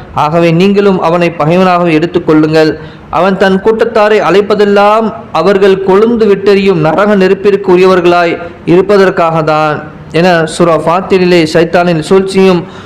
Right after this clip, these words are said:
உலகத்துடைய அற்பத்தையும் அடியார்களுக்கு அல்லாஹ் எச்சரிக்கை செய்கின்றான். எட்டாவது தலைப்பு மறுமையை பற்றி. சிராத்துல் முஸ்தகீம் பாலத்திலிருந்து ஈரேற்றம் பெற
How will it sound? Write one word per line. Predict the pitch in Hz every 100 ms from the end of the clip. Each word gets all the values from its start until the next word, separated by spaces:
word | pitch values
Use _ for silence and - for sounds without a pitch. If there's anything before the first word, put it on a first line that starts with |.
| - 160
உலகத்துடைய | 180 220 226 226 196 190
அற்பத்தையும் | 160 143 156 220 214 214 196 196 180 - - - - - - - - - - - -
அடியார்களுக்கு | - 185 220 202 185 175 180
அல்லாஹ் | 170 170
எச்சரிக்கை | 160 175 165 165 160
செய்கின்றான். | 139 139 139 139 - - - -
எட்டாவது | 160 220
தலைப்பு | 196 190 190 202
மறுமையை | 170 175 170 170
பற்றி. | 156 160 165 156 - - - - - - - - -
சிராத்துல் | 202 220 233 240 233
முஸ்தகீம் | 233 233 240 233
பாலத்திலிருந்து | 214 208 208 208 196 202
ஈரேற்றம் | 190 180 196 185 185
பெற | 170 156 156